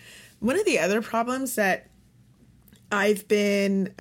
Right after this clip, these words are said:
frustrated about since I got my license, <laughs> my driver's license, as someone who was a biker at the time,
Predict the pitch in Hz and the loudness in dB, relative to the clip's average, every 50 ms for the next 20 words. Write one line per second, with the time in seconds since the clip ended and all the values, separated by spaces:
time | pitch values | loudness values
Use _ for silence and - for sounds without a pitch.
0 | - - - 190 - - - 226 254 - - 262 233 247 226 226 196 208 196 190 | -20 -20 -18 -16 -12 -6 -6 -4 -4 -4 -4 -4 -4 -2 -2 -2 -2 0 0 0
1 | 185 190 - - - 214 208 214 - 202 175 170 - - 165 160 151 - 160 156 | 0 -2 -2 -2 -2 0 0 0 0 -2 -4 -4 -4 -4 -4 -4 -4 -6 -6 -6
2 | 143 135 139 135 131 110 - - - - - - - - - - - 220 208 233 | -6 -6 -6 -6 -6 -6 -4 -6 -6 -6 -8 -12 -12 -10 -8 -6 -4 -2 0 0
3 | 214 - - 233 226 208 - - 180 180 - - - - 185 - - - 185 190 | 0 -2 -2 -4 -6 -6 -6 -6 -8 -8 -6 -6 -6 -6 -8 -8 -10 -10 -12 -12
4 | - - - - - - - - - - - - - 175 175 - 208 202 196 196 | -12 -12 -14 -14 -16 -20 -20 -20 -20 -20 -16 -10 -8 -8 -6 -4 -4 -2 -2 -2
5 | 190 202 196 196 185 185 185 185 - 156 175 - - 165 - - - - - 170 | 0 0 0 0 0 -2 -4 -4 -4 -6 -6 -4 -4 -4 -4 -4 -6 -8 -8 -8
6 | - - - - - - 65 - 202 | -8 -8 -10 -10 -12 -12 -12 -12 -16